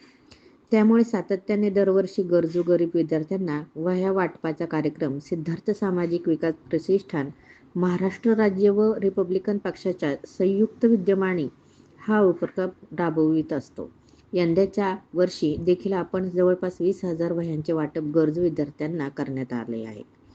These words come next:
या उपक्रमाचे हे पाचवे वर्ष आहे,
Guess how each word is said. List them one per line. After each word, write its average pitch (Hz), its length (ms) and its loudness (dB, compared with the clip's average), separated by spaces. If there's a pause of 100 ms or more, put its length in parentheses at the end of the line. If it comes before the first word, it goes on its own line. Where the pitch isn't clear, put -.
(420)
या 220 180 6
उपक्रमाचे 190 1000 0
हे 165 180 -2
पाचवे 180 440 -2
वर्ष 175 320 0
आहे, 113 260 -6